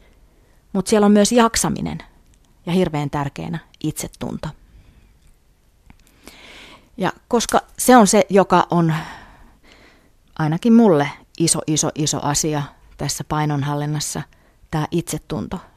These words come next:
niin mä valitsin sen tähän podcastiin teemaksi.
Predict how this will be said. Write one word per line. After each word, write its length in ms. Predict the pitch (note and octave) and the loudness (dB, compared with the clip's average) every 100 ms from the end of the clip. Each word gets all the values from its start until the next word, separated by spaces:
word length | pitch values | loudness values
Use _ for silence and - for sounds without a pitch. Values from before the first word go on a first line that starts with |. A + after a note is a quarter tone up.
| - | -6
niin 120 | D4 | 0
mä 100 | C4+ | 2
valitsin 380 | G#3+ D#3+ - C#3+ | 2 2 0 -4
sen 140 | C#3+ | -4
tähän 220 | C#3+ C#3+ C3+ | -6 -6 -8
podcastiin 640 | D3 - - - - D#3+ | -10 -12 -12 -12 -10 -10
teemaksi. 480 | - - D#3 - | -10 -10 -10 -12